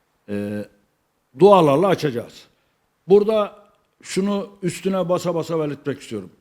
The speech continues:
Davetiye dağıtmıyoruz. Ama açılışımıza bütün Yozgat halkını bekliyoruz. Salı on dört Ocak Salı saat öğle on ikide Lise Caddesi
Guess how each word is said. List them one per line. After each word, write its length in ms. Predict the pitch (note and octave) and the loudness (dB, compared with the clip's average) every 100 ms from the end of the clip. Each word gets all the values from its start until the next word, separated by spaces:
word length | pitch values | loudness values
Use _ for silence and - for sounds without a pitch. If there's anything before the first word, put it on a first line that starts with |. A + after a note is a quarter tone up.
| _ _ _ - | _ _ _ 2
Davetiye 640 | F3 G3 G3+ F#3+ G3 G3+ | 4 6 4 2 0 0
dağıtmıyoruz. 800 | F3 F3 E3+ - A#2+ A#2+ D3 - - _ _ _ _ _ _ - | 0 0 -2 -6 -4 -6 -8 -18 -20 _ _ _ _ _ _ -4
Ama 240 | G3 F#3+ | -2 0
açılışımıza 920 | E3+ E3+ G3+ E3+ F#3+ E3 F3+ F#3 F3+ | -2 -2 -2 -2 -4 -4 -4 -4 -8
bütün 300 | F#3+ - D3+ | -8 -4 -2
Yozgat 420 | D3+ F3 D3 C#3+ | 0 -2 -4 -6
halkını 480 | D#3+ D#3+ A#2 C#3+ F3+ | -4 -4 -6 -8 -4
bekliyoruz. 600 | D3 - B2 G#2+ - - _ _ _ _ _ _ _ _ | -6 -6 -8 -8 -10 -20 _ _ _ _ _ _ _ _
Salı 540 | - F3 G3 D#3 B2 - _ _ _ _ _ _ _ _ _ _ _ _ | -2 2 6 6 4 -10 _ _ _ _ _ _ _ _ _ _ _ _
on 260 | E3 F#3+ F#3 | 2 4 6
dört 320 | E3+ C3+ - | 4 4 2
Ocak 340 | D#3 E3 D#3+ - | 0 2 -4 -4
Salı 420 | E3 D#3+ C#3+ E3 | -4 -2 -4 -6
saat 540 | - - F3 C#3+ - - | -12 -4 -2 -2 -4 0
öğle 240 | E3+ D3+ | 0 2
on 200 | B2+ E3 | -2 -4
ikide 380 | D3 - A#2 F3 | -4 -8 -8 -8
Lise 260 | D#3+ D#3 C#3+ | -6 -4 -4
Caddesi 480 | A2+ A#2 - B2 | -4 -10 -10 -14